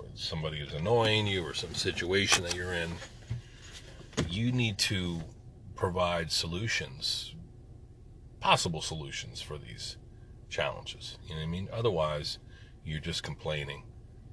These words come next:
and, you know, stressing each other the fuck out and commiserating, you know.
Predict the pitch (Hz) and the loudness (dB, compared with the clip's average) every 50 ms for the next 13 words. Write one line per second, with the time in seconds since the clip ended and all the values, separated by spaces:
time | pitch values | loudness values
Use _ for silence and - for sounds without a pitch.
0 | - - - - 73 71 69 69 69 71 71 - - - - - - - - - | -14 -12 -8 -6 -4 -4 -4 -4 -6 -8 -10 -10 -10 -12 -12 -14 -14 -14 -14 -16
1 | - - - - - - 143 117 - - - - - - - - - - - - | -16 -14 -14 -14 -10 -10 -10 -10 -8 -10 -12 -12 -12 -14 -16 -16 -16 -18 -16 -16
2 | - - - - - - - - - - - 90 76 - - - 78 71 71 65 | -16 -16 -16 -16 -16 -16 -8 -6 -4 2 4 4 4 4 2 -2 -2 -4 -4 -4
3 | - 76 71 67 67 67 71 - - - 71 - - 76 69 67 - - - - | -2 -2 -2 -2 -4 -10 -12 -8 -6 -6 -6 -4 -4 -6 -6 -6 -8 -10 -8 -6
4 | 78 76 76 73 73 73 71 69 67 65 67 67 71 71 71 73 | -4 -4 -4 -4 -4 -6 -6 -6 -6 -8 -8 -10 -8 -6 -6 -6